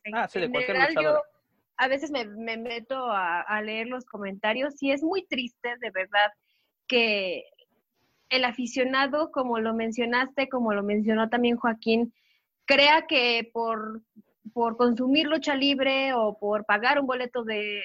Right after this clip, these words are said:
Speaker 1: para una arena, ya tiene el derecho de decir todo lo que quiera de, de luchador o luchadora, se la pasan criticando a las luchadoras que, por ejemplo, en la foto de mi mamá, que si te, un, un tipo puso, "Tiene un chingo de celulitis en vivo".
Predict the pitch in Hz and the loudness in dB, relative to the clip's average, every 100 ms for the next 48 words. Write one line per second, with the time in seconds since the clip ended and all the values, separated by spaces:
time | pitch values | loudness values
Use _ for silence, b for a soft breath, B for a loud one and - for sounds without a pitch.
0 | 175 202 202 202 226 220 226 233 240 - | -4 -4 -2 -4 -4 -8 -8 -8 -8 -8
1 | B _ - 254 285 285 277 247 247 277 | B _ 0 2 4 2 2 2 0 -2
2 | 247 214 214 262 - 262 247 226 220 - | -4 -4 -6 -8 -4 -2 -2 -4 -6 -2
3 | 247 240 208 196 185 208 214 214 226 220 | 2 2 2 0 0 0 0 0 2 2
4 | 226 214 202 196 185 - _ _ - 302 | 2 -2 -4 -4 -6 -8 _ _ 0 2
5 | 339 339 359 403 339 294 277 269 277 269 | 4 2 0 -2 -4 -6 -6 -4 -2 0
6 | 233 220 226 233 254 - 247 208 208 220 | -2 -4 -4 -4 -4 -6 -2 -2 -2 -2
7 | 233 262 240 214 233 240 226 196 196 - | -4 -4 -4 -4 -6 -6 -6 -6 -8 -12
8 | _ _ - 277 254 247 247 233 - 233 | _ _ -2 -2 -2 -4 0 0 0 -6
9 | 214 285 285 - 320 320 320 - 262 262 | -2 0 0 0 -2 0 0 0 -2 -2
10 | 247 240 196 - _ _ - 359 392 453 | -4 -2 -4 -6 _ _ -2 0 2 0
11 | 440 - - 415 403 415 311 302 254 247 | 0 0 0 -2 -4 -2 -2 -2 -4 -4
12 | 254 277 302 285 220 202 220 214 180 180 | -8 -8 -8 -4 -2 -2 -2 -2 -4 -8